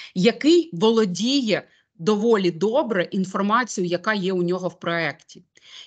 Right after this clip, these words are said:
І навіть при відсутності інформаційної моделі вже є та людина, яка хоча б, у якої можна запитати, і вона розкаже про те, що відбувається в проєкті.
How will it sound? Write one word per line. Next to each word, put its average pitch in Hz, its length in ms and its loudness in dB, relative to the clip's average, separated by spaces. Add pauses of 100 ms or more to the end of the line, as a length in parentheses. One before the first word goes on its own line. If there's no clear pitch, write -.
І 214 80 2
навіть 285 320 2
при 254 140 -4
відсутності 247 600 -8
інформаційної 208 760 -4
моделі 240 440 -2
вже 202 220 -6
є 208 160 -2
та 196 180 -2
людина, 208 420 -4
яка 190 180 -4
хоча 202 320 -4
б, 190 80 -4
у 180 80 0
якої 180 280 -4
можна 190 220 -4
запитати, 165 540 -6
і - 20 -2
вона 160 220 -4
розкаже 170 420 -10
про 156 140 -12
те, 165 120 -8
що 170 140 -8
відбувається 151 540 -8
в - 20 -20
проєкті. - 580 -12